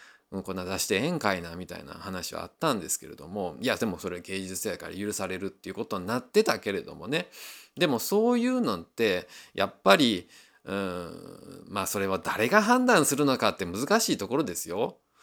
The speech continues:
うん、ここまでのエロやったらいいのか悪いのかっていうのもあるんですけど、やっぱりでもそうなった時に、うん、これは確かに十八歳未満閲覧禁止ってせなあかんなと、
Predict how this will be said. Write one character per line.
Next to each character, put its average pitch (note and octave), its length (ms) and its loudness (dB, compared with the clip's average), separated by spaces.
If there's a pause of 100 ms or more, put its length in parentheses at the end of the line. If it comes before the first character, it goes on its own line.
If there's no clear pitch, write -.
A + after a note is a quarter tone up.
(340)
う F#2 300 -4
ん、 F#2 40 -8
こ B2 140 -4
こ - 100 0
ま A#3+ 140 8
で D3 100 6
の G2+ 120 2
エ G2 80 4
ロ A2+ 60 6
や A2+ 100 6
っ F2+ 100 -4
た F#2+ 100 -2
ら F2 100 -2
い G#2 160 -4
い C3 40 2
の A2 140 0
か F2+ 160 -2
悪 G#2+ 180 2
い G2+ 60 -2
の F2+ 120 -6
か F#2+ 280 -4
っ - 80 -20
て - 80 -20
い E2 40 -18
う E2 40 -18
の E2 60 -16
も D#2+ 120 -8
あ A2 60 -2
る F3 100 0
ん B2+ 80 0
で F#2 100 -6
す - 120 -4
け - 120 -14
ど、 F2+ 320 -4
や A2+ 120 -2
っ - 120 -12
ぱ B3 120 10
り F#3 100 6
で D#3 100 6
も B2 140 4
そ F3 300 6
う F3 40 8
な A#2 120 6
っ - 80 -6
た B2 100 0
時 C3 300 0
に、 D3+ 320 2 (720)
う F#2+ 60 -8
ん、 E2+ 360 -10 (120)
こ F#2 120 -6
れ F2+ 60 -6
は F2 120 -8
確 - 260 -6
か E2+ 80 -14
に D#2+ 140 -12
十 G2+ 200 -2
八 G2+ 160 -6
歳 F#2 260 -6
未 F2 160 -8
満 F2+ 400 -8 (200)
閲 G#2 220 -4
覧 F#2 180 -2
禁 F#2+ 220 -8
止 C#3+ 220 -2
っ - 40 -20
て - 160 -4
せ C#3 160 0
な F2 200 0
あ B2 60 -2
か D3+ 160 4
ん D#3 100 -2
な G3+ 240 6 (480)
と、 G2 260 0